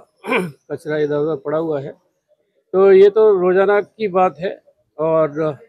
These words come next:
ऐसे ही कहा भी जाता है कि अपना शरीर,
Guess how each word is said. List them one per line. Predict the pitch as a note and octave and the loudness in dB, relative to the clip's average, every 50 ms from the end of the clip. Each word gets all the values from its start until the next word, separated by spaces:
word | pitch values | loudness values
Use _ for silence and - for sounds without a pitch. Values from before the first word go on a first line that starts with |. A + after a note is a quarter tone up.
| _ _ _ _ _ _ _ _ _ _ _ _ _ - D3+ | _ _ _ _ _ _ _ _ _ _ _ _ _ -12 -12
ऐसे | E3 - - G3 | -10 -4 2 4
ही | F#3+ G3 | 4 4
कहा | G3 - F#3 D#3 F#3 G3+ | 2 0 -2 0 2 4
भी | G#3+ A3 G#3 | 4 4 4
जाता | G3 F#3+ - G3 F#3+ | 2 2 0 0 0
है | G3 G3+ | 0 0
कि | - F#3 G3 | 0 0 0
अपना | F#3+ F3+ E3 C#3+ D3+ F3 F3+ F3+ F3 E3 C#3+ - _ _ _ _ _ _ _ _ - | 0 0 -2 -4 -4 -2 -2 0 0 -2 -6 -12 _ _ _ _ _ _ _ _ -8
शरीर, | E3+ D#3+ F#3 G3+ G3+ F3 F3 | -4 -2 0 0 0 -2 -4